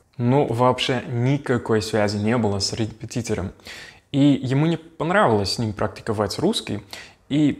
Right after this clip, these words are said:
поэтому мало результатов было. Но потом я ему посоветовал ещё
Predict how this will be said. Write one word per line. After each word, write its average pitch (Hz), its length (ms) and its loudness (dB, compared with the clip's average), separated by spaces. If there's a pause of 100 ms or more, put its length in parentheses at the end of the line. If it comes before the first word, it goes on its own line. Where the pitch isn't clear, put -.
поэтому 127 520 2
мало 113 500 2
результатов 107 640 -2
было. 101 300 -8 (300)
Но 127 140 -2
потом 143 440 0
я 110 160 0
ему 113 260 4
посоветовал 113 800 -2
ещё 117 460 0